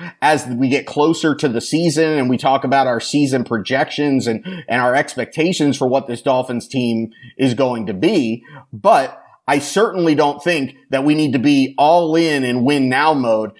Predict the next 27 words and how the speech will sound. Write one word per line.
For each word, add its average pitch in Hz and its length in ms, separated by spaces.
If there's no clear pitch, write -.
to 147 100
the 117 80
point 143 420
where, 120 460
uh, 120 320
we're 151 140
just 135 220
giving 139 320
Xavier 123 360
Howard 120 440
whatever 123 480
he 117 280
wants 131 480
because 135 300
it 123 120
makes 135 260
us 110 140
better 113 340
this 101 300
year. 104 340
I 135 140
think 135 240
that's, 120 420
that 185 220
would 180 160
be 160 180
very 113 640